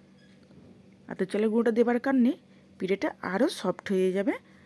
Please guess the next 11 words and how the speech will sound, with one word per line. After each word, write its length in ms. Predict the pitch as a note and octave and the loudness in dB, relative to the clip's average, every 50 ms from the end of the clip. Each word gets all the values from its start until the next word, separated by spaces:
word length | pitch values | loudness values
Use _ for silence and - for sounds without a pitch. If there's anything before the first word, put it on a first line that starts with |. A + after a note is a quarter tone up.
| - - - - - - | -20 -20 -20 -20 -14 -6
তো 40 | - F3+ | -4 -4
এটি 120 | F3+ - G#3 F3+ - - | -2 -2 -2 -4 -4 -4
ভালোভাবে 460 | - F3 E3+ E3+ F3 F#3+ F#3+ C4+ A4 B4+ - - - - - - - - | -2 -2 0 0 0 0 0 0 -2 -2 -4 -14 -20 -20 -20 -12 -6 -2
হালকা 240 | G#3 G3 - C4+ C4+ G3 | -2 -2 0 0 0 2
গরম 200 | G3 F3+ F#3 F#3+ F#3+ F#3+ | 2 2 2 0 -2 -4
অবস্থাতেই 460 | F3+ F#3+ F#3+ - A3 G#3+ G#3 D4+ G4+ C5 - A#3 | -4 -6 -6 -4 -4 -4 -2 -2 -4 -4 -4 -6
এটিকে 240 | G#3+ - F#3 - G3+ F3 E3+ | -6 -6 -4 -4 -4 -4 -4
ভালোভাবে 360 | E3 E3+ E3 D#3+ E3 E3 F#3+ C4 D4+ | -4 -6 -4 -4 -4 -2 0 2 2
মেখে 240 | B3+ G3+ - - G3 F#3 | 2 2 0 -2 -4 -2
নেব। 140 | F#3 F3+ F3+ C#4+ A#4 C#5+ - - - - - - - - - - - - - - - - - - - - - - - - - - - - - - - _ - - - - - - - - - - - - - - - - - - - - - - - - - - - - | -2 -2 -2 -2 -4 -4 -8 -14 -20 -20 -20 -20 -20 -20 -20 -20 -20 -20 -20 -20 -20 -20 -20 -20 -20 -20 -20 -20 -20 -20 -20 -20 -20 -20 -20 -20 -20 _ -20 -20 -20 -20 -20 -20 -20 -20 -20 -20 -20 -20 -20 -20 -20 -20 -20 -20 -20 -20 -20 -20 -20 -20 -20 -20 -16 -8
তো 60 | - | -6